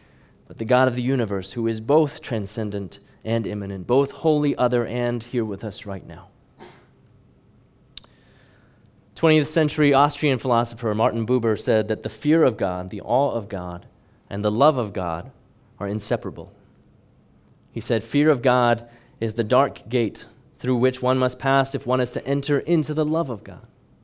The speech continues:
One who wishes to avoid passing through this gate, one who begins to provide for themselves a comprehensible God, constructed thus, this way, and not otherwise,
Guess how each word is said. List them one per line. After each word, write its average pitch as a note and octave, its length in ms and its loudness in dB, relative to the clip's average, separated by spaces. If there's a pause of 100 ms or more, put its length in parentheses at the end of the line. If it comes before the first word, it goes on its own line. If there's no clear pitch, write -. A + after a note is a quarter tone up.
(840)
One C3 180 2
who C#3 120 2
wishes D3 400 2
to C#3 180 2
avoid D3 460 6
passing D#3 480 0
through D#3+ 300 -2
this D3 240 0
gate, G2+ 360 -6 (1000)
one C3 140 4
who D3+ 80 6
begins E3+ 420 6
to - 120 -8
provide D3+ 380 4
for F3+ 80 0
themselves D#3 480 4
a C3+ 100 6
comprehensible D#3 1120 0
God, F2+ 380 -6 (1160)
constructed D3 640 0
thus, A#2+ 300 2
this - 240 -4
way, A2+ 280 0
and A2+ 100 0
not A#2+ 180 2
otherwise, G#2+ 640 -4